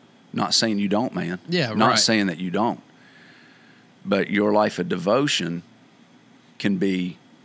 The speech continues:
Speaker 1: you know, plugged into what's going on with the body of believers to where," and that's what I'm saying. Like,
Speaker 2: Mm-hmm.
Speaker 1: I, I, I, I don't wanna go back to conversations that we al-,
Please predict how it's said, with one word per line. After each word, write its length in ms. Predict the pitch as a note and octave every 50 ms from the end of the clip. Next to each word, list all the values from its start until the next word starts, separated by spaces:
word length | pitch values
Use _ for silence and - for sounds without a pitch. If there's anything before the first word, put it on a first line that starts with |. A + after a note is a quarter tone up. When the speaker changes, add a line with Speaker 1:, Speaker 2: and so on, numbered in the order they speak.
| - - -
Speaker 1:
you 120 | F#2+ F2+
know, 180 | F2 F2 F2+ F2+
plugged 440 | - - G2 G#2+ G#2+ G2+ F#2+ E2+
into 640 | G2+ G#2+ A2+ A#2+ B2 A2+ F#2+ F#2+ F2+ E2+ E2 E2 - - - - - -
what's 280 | - - G#2 G2 - -
going 320 | - G#2 G2 F#2+ F#2 F#2
on 420 | F#2+ G#2 A2+ A2+ A2 G#2 G2+ - - - - - -
with 140 | G2 G2 -
the 80 | F#2
body 280 | E2+ F#2 F#2+ G2 F#2+ F#2+
of 80 | F#2
believers 480 | F2+ F2 F#2 G2 A2+ A#2+ G#2 G2+ F#2 -
to 100 | - E2
where," 300 | F2+ F#2+ F#2 F#2 F2 - - - - -
and 120 | A#2 A#2
that's 180 | A#2+ B2+ - -
what 80 | G2 F2+
I'm 80 | F#2
saying. 320 | - - B2 B2+ A#2+ G2+ G2
Like, 180 | F#2 F2 A2 G2+
Speaker 2:
Mm-hmm. 240 | A2 A2 G#2+ G#2 G2 G2 - - - - - - - - - - - -
Speaker 1:
I, 180 | - G#2+ A#2 - - - - - - - F#3 D#3+ D3 - - - - _ - _ _ - - - _ - _ - - - - - _ - - - - - - _ - _ - - _ - _ - - - - - - - - - - -
I, 80 | F2+ F#2+
I, 240 | F#2 - - E2+ F#2 - - - _ _ _ _ -
I 80 | G2
don't 120 | G#2+ A#2+ G#2+
wanna 160 | G#2+ G2 G2
go 180 | G2 G#2 G#2+ G2+
back 380 | F2+ G2 F#2+ G2 F#2+ F#2+ - - - - - - - - -
to 80 | - -
conversations 760 | - - G2 F#2+ E2+ F2+ - - - F#2+ F#2+ - - E2+ D#2+
that 140 | F#2+ F2+ E2+
we 120 | F2+ F2+
al-, 240 | F#2 F#2 F#2 E2+ -